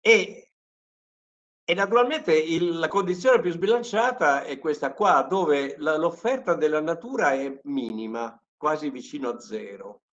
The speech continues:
e richiede, e richiede un, un,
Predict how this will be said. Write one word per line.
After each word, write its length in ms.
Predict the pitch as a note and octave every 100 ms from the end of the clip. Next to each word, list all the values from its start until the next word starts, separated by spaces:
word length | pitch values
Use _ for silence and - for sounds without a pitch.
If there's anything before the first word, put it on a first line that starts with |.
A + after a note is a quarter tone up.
| _ _ _ _
e 100 | E3
richiede, 920 | G#3 - A#3 B3 F#3+ E3 C#3+ C3+ -
e 120 | D3+
richiede 500 | E3+ F#3+ A3+ A3 E3+
un, 380 | D#3 F3 E3 C#3+ C3+ C3 B2+ B2+ -
un, 720 | C3+ C#3 C3+ B2+ B2+ A#2+